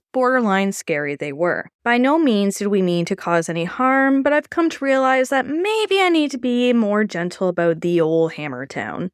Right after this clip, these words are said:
For folks who have no idea where I'm talking about, Hamilton is just over an hour west from Toronto, being the capital of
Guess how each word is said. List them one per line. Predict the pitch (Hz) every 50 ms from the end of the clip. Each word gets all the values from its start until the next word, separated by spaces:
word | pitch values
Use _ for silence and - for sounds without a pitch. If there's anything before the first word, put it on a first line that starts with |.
| _ _
For | _ - 254
folks | - 302 302 311 294 -
who | - 285
have | 262 294
no | 294 320 311 294
idea | 277 233 202 196 185 180 180
where | 180 185 190 175 180
I'm | 185 175 175 165
talking | - 165 160 160 - - 165 165 160
about, | 151 - 160 156 160 165 165 - _
Hamilton | - 226 226 240 262 285 - - 302 302
is | 294 -
just | - 285 294 294 - -
over | - 240 220 214 233
an | 226 226 -
hour | - 185 185 180 185 185 180
west | 175 175 175 170 190 208 - - -
from | - - 175 165 165 165
Toronto, | 165 - - 170 151 131 113 123 - - 90 -
being | - 175 175 165 165 160 160 160 160 165 165
the | 170 175
capital | - - 139 127 - - 156 156 147 147 151 -
of | - 131 123 120 123 127 -